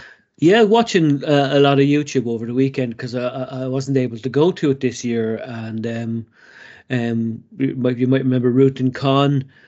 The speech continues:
who were on the podcast a few times doing some interviews with us. They were over and sending back pictures and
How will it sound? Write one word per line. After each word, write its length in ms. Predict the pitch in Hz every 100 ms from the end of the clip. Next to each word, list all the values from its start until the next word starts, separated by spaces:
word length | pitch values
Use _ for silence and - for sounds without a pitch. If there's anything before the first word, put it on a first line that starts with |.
| _ _
who 520 | - 131 123 120 131
were 180 | 123 120
on 120 | 123
the 60 | 123
podcast 460 | 135 131 131 117
a 60 | 113
few 160 | 151 151
times 260 | 131 113
doing 140 | 117 113
some 100 | 123
interviews 420 | 123 113 117 110
with 120 | 113
us. 100 | 110
They 220 | - 143
were 140 | 139 120
over 300 | 113 110 110
and 160 | 110
sending 380 | 110 120 113 113
back 320 | 117 110 - _ - - _
pictures 640 | - 139 - 120 113 110
and 300 | 113 113 110